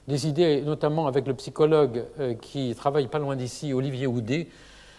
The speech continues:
avec, euh, des psychologues comme, euh, par exemple, euh, des,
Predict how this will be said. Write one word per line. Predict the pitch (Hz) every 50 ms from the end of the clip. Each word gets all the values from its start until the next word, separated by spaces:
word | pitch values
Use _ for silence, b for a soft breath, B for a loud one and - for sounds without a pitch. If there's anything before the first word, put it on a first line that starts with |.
| B B B B -
avec, | 139 147 135 147 170 160 165 - -
euh, | 147 139 131
des | 131 151 131
psychologues | - - 151 131 - 151 151 170 165 143 131 151 135 127 -
comme, | - 156 160 156 143 139 135
euh, | 131 135 127 156 143 131 131 131 127 127 127 127 131 131 131 - - 160 143 110 -
par | - 139 127
exemple, | 139 131 120 135 147 151 135 - - 131
euh, | 127 120 120 117 113 117 113 - -
des, | 131 117 120 123 127 135 135 131 127 123 123 120 -